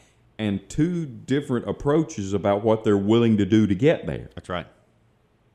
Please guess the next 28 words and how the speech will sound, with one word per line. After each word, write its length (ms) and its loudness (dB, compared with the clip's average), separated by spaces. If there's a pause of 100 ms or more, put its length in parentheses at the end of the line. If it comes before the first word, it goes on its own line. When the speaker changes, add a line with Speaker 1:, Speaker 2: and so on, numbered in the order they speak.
(600)
Speaker 1:
So 120 -16
how 160 -6
do 80 -6
you 100 -6
solve 440 -6
that 200 -4
conversation 800 -10
Speaker 2:
Mm-hmm. 120 -10
Speaker 1:
when 220 -8 (320)
both 240 0
of 200 -2
'em 160 -8
are 80 -8
in 120 -10
the 60 -12
room? 400 -12 (1040)
When 140 -6
she 200 -2
wants 340 -4
to 120 -6
do 180 0
this 400 -4
and 160 -10
he 140 -2
wants 320 -6
to 100 -10
do 220 -6
that? 320 -10